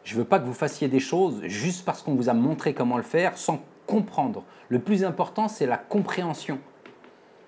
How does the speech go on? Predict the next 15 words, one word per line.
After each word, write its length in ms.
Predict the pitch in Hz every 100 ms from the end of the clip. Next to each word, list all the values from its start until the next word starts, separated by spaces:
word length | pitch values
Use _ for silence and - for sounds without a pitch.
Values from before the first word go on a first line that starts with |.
| - -
Si 220 | - 226
on 80 | 180
fait 140 | 175
des 120 | 156
choses 240 | 143 180 127
machinalement, 720 | 151 160 170 147 143 156 180 - - - - - - - -
tu 100 | -
vas 100 | 120
changer 280 | 123 165 151
de 60 | 131
voiture, 400 | 131 - 139 - - - - - - - - -
tu 100 | -
vas 80 | 123
changer 300 | 127 165 151
d'espace, 580 | 139 135 151 160 - -